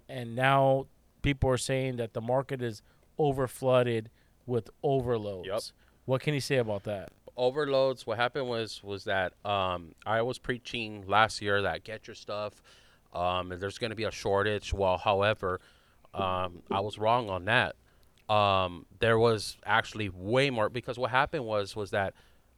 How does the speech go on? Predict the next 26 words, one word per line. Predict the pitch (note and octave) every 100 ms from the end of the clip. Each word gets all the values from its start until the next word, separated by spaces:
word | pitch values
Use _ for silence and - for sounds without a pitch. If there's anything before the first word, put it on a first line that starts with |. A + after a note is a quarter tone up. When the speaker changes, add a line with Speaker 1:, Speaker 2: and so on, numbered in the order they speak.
| _
Speaker 2:
o-, | C3+ D3+ D3
the, | C#3+ A#2+ _ -
the | B2 A#2+
prices | - C3+ D3+ - E3 -
of | A#2+ A#2+
the | A#2
consumer | - G2 - A#2+ C3
f-, | - -
uh, | - G#2+
fireworks | - A2+ A#2+ -
in | G2+
Vegas | F2+ G#2+ C3 F#3+ - -
or | A2
in | G2+
Pahrump | - A2 D#3 - - _ - - -
was | A2 A#2 G#2 - _ _ _ _ _ -
cl-, | - C#3+ -
the | A#2
same | - - C3+ F3+ -
as | A2+ A2 A#2
you | G#2+
could | A2+
get | G#2 A#2+ C#3+ _ -
an | G#2 -
overload | A2 B2 A2+ G2 F2+
from. | - F2